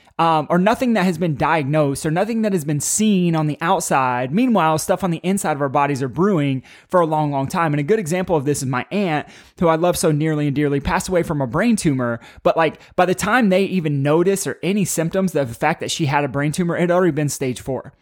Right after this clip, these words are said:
Like, it had already been where she wasn't gonna be helpable, help. And from that perspective,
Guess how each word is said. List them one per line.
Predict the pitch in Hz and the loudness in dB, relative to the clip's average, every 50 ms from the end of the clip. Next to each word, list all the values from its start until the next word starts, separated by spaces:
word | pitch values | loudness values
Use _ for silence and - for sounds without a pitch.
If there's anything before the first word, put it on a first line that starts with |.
| _ _ - | _ _ -4
Like, | 165 165 | -2 -2
it | 190 190 | 2 0
had | 208 196 - - | 0 0 2 4
already | 180 190 196 190 | 4 4 4 2
been | 175 131 143 143 147 156 170 196 190 - - _ - | 0 0 2 2 2 2 2 -2 -4 -6 -16 _ -2
where | - 170 160 143 139 123 | 0 0 2 2 0 -2
she | - - - | -4 -4 -6
wasn't | 185 147 131 165 170 147 160 143 | -6 -4 0 0 0 0 -2 -2
gonna | 139 143 135 | -2 -2 -2
be | 127 120 | -4 -4
helpable, | 110 135 135 - - 113 - - _ | -2 -2 -4 -4 -4 -14 -18 -18 _
help. | - - - 175 135 120 - _ _ _ _ - - - - - - - | -16 -4 -2 -2 -2 -2 -4 _ _ _ _ -20 -20 -20 -20 -20 -20 -6
And | - 175 175 175 165 - _ | -2 0 0 0 0 -2 _
from | - - 214 208 196 170 165 | -2 2 2 2 2 2 0
that | 180 202 226 175 | 0 0 -2 -2
perspective, | - 208 165 - - 214 214 214 - 160 143 135 131 131 135 | -2 -2 -2 -2 0 0 0 0 0 -2 0 0 0 -2 -4